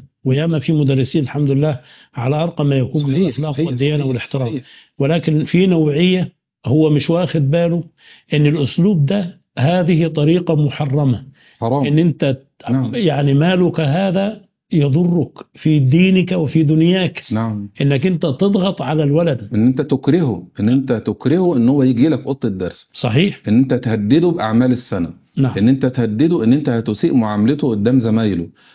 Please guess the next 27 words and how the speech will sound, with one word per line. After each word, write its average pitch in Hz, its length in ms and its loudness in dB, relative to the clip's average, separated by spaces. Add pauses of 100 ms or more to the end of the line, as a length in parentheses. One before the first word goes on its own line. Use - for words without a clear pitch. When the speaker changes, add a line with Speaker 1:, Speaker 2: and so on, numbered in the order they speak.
(140)
Speaker 2:
إن 101 100 0
أنت 127 160 2
هتهدده 120 640 0
إن 117 80 2
أنت 139 160 2
في 127 140 -2
امتحانات 123 420 -2
الشهر 147 420 -4 (280)
هتديله 117 400 0
درجات 120 380 0
وحشة. 92 340 -6 (360)
إن 101 100 2
أنت 127 160 2
هتهدده 120 540 0
إن 113 100 4
أنت 139 220 0
هتعاقبه. 135 580 -2
يا 110 100 -2
سيدنا، 151 380 -2
أنا 117 160 -2
أذكر 131 240 -6
مرة 131 380 0 (340)
موقف 123 480 -2
وإحنا 120 240 0
في 113 100 -8
الثانوية 117 540 0
العامة، 87 400 -4